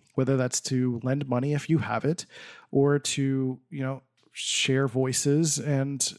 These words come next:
uh, do some of the good work. Use the voices, the voice that you have to lift up other voices.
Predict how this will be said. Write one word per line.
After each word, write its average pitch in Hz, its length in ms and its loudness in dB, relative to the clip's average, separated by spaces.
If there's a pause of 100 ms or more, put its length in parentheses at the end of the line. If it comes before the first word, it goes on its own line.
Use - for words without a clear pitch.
uh, 143 320 -10 (120)
do 147 160 4
some 156 240 2
of 151 40 4
the 147 60 4
good 147 160 2
work. 170 300 2
Use 170 480 6
the 147 160 0
voices, 131 640 2 (140)
the 131 60 -2
voice 143 280 2
that - 160 -4
you 117 140 -2
have 131 380 0
to 123 300 0 (140)
lift 135 300 0
up 120 160 0
other 117 160 -2
voices. - 580 -4